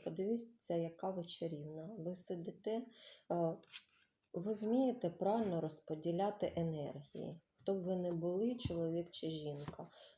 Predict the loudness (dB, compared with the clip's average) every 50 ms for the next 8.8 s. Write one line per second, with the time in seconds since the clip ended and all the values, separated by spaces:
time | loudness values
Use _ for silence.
0 | _ -4 0 2 2 2 4 2 0 2 4 4 4 4 4 2 -2 -2 -2 -2
1 | -8 -4 0 0 2 2 0 0 0 -2 -2 -2 -6 -14 -18 -20 -18 -18 -18 -16
2 | -8 0 4 4 6 6 6 4 2 0 0 0 2 4 4 4 2 0 -4 -8
3 | -6 -4 -2 0 0 0 -2 0 0 0 0 0 -2 -4 -8 -10 _ _ -4 -2
4 | -2 -2 -2 -4 -8 -4 -2 2 2 4 4 2 2 0 -2 -4 -6 -4 -4 -4
5 | -2 -2 -2 -2 -4 -8 -12 _ _ _ _ _ _ _ _ _ _ _ _ _
6 | _ _ _ _ -20 _ _ -2 -2 0 0 2 4 6 6 6 4 2 0 -4
7 | -6 -4 -2 -2 -2 -2 -2 -2 2 2 2 6 6 6 6 6 4 2 2 2
8 | 0 0 2 2 2 0 -2 -4 -8 -6 -4 -4 -2 -4 -6